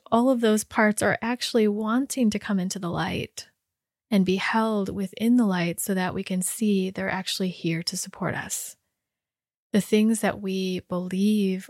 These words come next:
are negative, they're actually not. There's, they're here to support us. And our darkness, our shadow, is just what we have yet to claim as part of that wholeness of who we are.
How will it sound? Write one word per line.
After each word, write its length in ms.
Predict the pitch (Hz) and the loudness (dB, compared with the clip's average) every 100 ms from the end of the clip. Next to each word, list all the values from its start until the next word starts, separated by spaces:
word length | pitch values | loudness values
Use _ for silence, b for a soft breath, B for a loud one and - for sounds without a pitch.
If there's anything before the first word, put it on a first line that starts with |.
| - | -4
are 320 | 196 185 185 | -2 0 0
negative, 800 | 185 185 180 180 180 196 - - _ _ _ _ _ | -2 -2 -4 -4 -6 -8 -12 -16 _ _ _ _ _
they're 200 | 240 - | -4 -2
actually 300 | 208 - 302 | -4 -2 0
not. 560 | 262 233 220 - - - _ _ _ _ | 2 2 0 -6 -10 -16 _ _ _ _
There's, 480 | 240 220 220 208 - _ | 2 2 2 0 -8 _
they're 100 | 233 | -2
here 240 | 202 - | -2 -2
to 160 | 311 190 | -2 0
support 480 | - - - 202 190 | -4 -8 -6 -6 -6
us. 400 | - 208 - - - _ _ _ _ - | -10 -10 -10 -10 -16 _ _ _ _ 6
And 500 | 214 214 208 208 202 - - | 8 8 6 2 0 -4 0
our 160 | 214 | 0
darkness, 680 | 202 - 208 240 - 190 185 | 2 0 2 0 0 0 0
our 160 | 190 180 | -2 -4
shadow, 680 | - 214 202 214 185 175 - | 0 2 4 2 2 0 -2
is 160 | 185 | -6
just 280 | - 185 - | -6 -6 -8
what 300 | 208 196 - | -6 -6 -2
we 80 | 196 | -2
have 280 | 180 180 - _ _ _ | 0 -4 -8 _ _ _
yet 400 | 190 196 185 - | -2 0 -2 -4
to 540 | - 202 190 190 196 - | -6 -2 -4 -4 -10 -12
claim 580 | - 208 190 190 190 202 | -4 -2 -2 -4 -8 -10
as 520 | 196 214 226 208 - - _ _ | -10 -8 -8 -10 -10 -14 _ _
part 280 | - - 196 | -6 0 0
of 140 | 185 190 | 0 -6
that 440 | 190 - - - _ _ _ _ _ | -12 -12 -12 -14 _ _ _ _ _
wholeness 360 | 185 175 180 | -2 -2 -4
of 120 | - - | -6 -8
who 120 | 175 | -10
we 140 | 147 | -10
are. 260 | 165 190 | -12 -14